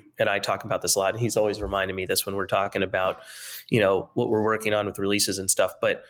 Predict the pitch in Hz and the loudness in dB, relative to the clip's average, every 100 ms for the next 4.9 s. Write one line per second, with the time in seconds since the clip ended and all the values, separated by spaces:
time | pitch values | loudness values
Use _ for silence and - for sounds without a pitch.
0 | - _ - 110 98 87 - - _ 147 | -20 _ -2 2 2 0 -4 -16 _ 2
1 | 117 104 120 117 - 117 147 104 98 98 | 2 4 0 0 0 2 2 2 0 -2
2 | 101 - 113 - 107 95 - 131 - 95 | -2 0 0 0 0 0 0 0 0 0
3 | 95 123 113 107 120 98 92 - _ _ | -2 -6 0 2 4 2 0 -8 _ _
4 | _ - 110 - - 113 101 95 | _ -2 0 2 4 4 4 2